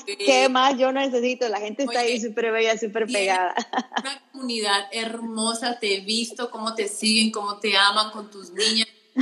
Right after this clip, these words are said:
Speaker 1: con todos los expertos que compartes, tanta información de valor. Ayer creo que me vi la de los taxes que estaba hablando y yo, "Oh, necesito
Speaker 2: Sí.
Speaker 1: hacer los taxes de esto", y dice,
Speaker 2: La,
Speaker 1: la
Speaker 2: la
Speaker 1: te, tú dices, "Me quiero organizar en la vida",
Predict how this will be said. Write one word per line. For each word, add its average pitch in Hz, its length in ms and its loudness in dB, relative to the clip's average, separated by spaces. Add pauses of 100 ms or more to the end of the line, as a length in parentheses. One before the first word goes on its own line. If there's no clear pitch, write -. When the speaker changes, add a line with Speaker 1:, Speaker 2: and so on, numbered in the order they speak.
(140)
Speaker 1:
con 262 160 6
todos 202 160 4
los - 140 -18
expertos 220 680 2
que 262 100 -4
compartes, 208 680 0
tanta 202 240 0
información 214 840 0
de 226 120 0
valor. 220 460 4
Ayer 196 280 0
creo 269 180 -6
que 269 80 -12
me 214 140 -8
vi 190 140 -10
la 226 100 2
de 233 120 2
los 190 240 -8
taxes 208 460 0
que 269 80 -14
estaba 196 320 -2
hablando 240 320 0
y 233 60 -2
yo, 226 200 0
"Oh, 392 380 -2 (220)
necesito 214 320 0
Speaker 2:
Sí. 180 40 2
Speaker 1:
hacer 220 120 0
los 233 140 -4
taxes 247 320 2
de 214 120 6
esto", 220 180 2
y 247 80 6
dice, 226 240 -2
Speaker 2:
La, 190 80 6
Speaker 1:
la 185 220 2 (160)
Speaker 2:
la 180 220 2
Speaker 1:
te, - 80 0 (840)
tú 190 80 -14
dices, 208 340 -4
"Me 180 180 -14
quiero 170 200 -10
organizar 226 560 -2
en 208 120 -4
la 190 180 0
vida", 208 640 2